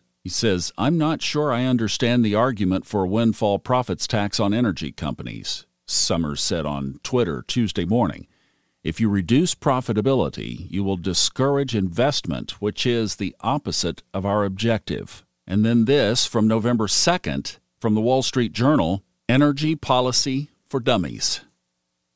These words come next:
Says the windfall profits proposal repudiates everything Mister Biden said about wanting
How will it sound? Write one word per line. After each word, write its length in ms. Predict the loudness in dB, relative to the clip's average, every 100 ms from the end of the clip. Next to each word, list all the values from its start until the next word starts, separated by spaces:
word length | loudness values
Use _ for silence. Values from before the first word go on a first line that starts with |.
| _
Says 260 | -6 -6 -4
the 60 |
windfall 500 | 2 4 4 4 2
profits 480 | 2 2 2 0 -6
proposal 500 | -10 -4 0 0 -2
repudiates 1000 | -4 -6 -2 2 2 0 -4 -8 -12 -4
everything 520 | -2 0 0 -2 -4 -2
Mister 220 | -4 -2
Biden 380 | 2 4 4 2
said 300 | 2 2 2
about 320 | 2 2 2
wanting 540 | 2 2 2 2 0